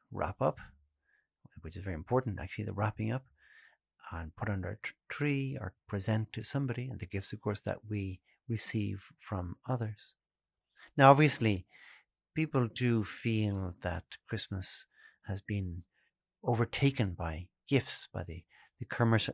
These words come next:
commercialization of Christmas, and I suppose there's truth in that.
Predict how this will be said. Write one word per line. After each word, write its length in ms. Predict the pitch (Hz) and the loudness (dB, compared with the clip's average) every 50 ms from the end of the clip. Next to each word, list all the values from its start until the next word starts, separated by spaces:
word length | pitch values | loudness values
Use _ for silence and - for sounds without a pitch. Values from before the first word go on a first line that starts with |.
| - | -8
commercialization 880 | - - 117 110 107 - - 107 101 98 92 120 131 139 131 - 107 82 | -4 0 2 2 4 2 2 0 0 2 4 4 4 4 4 0 -2 -4
of 140 | 73 - _ | -4 -8 _
Christmas, 480 | - - - - - - 98 - - | -10 -10 -10 -10 -12 -10 -8 -8 -8
and 120 | - 95 98 | -8 -10 -12
I 460 | - _ - - - - - _ _ | -12 _ -20 -20 -20 -20 -20 _ _
suppose 280 | _ - _ 107 101 - | _ -10 _ -8 -6 -6
there's 180 | - 101 98 - - | -6 -8 -8 -10 -12
truth 320 | - - 127 123 107 - 123 | -6 -4 -4 -4 -2 0 0
in 160 | 127 127 110 - | 0 0 0 -2
that. 200 | 87 82 90 92 | -4 -8 -8 -10